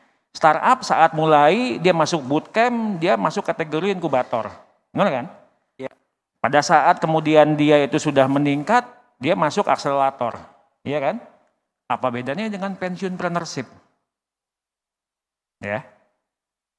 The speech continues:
Speaker 1: teman-teman T-Flyers katakanlah, atau misalkan ada yang punya orang tua pensiunan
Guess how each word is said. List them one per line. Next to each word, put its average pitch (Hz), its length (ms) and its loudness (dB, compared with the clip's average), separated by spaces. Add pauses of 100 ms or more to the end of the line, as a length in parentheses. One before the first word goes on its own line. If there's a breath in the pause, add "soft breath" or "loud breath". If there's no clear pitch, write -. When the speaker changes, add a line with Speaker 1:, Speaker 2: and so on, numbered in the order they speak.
(300)
Speaker 1:
teman-teman 175 400 2
T-Flyers 170 560 -4
katakanlah, 98 720 -6 (240)
atau - 240 -4
misalkan 135 640 0
ada 131 240 -6
yang 139 160 0
punya 139 240 -2
orang 135 240 0
tua 131 160 -2
pensiunan 110 1040 -6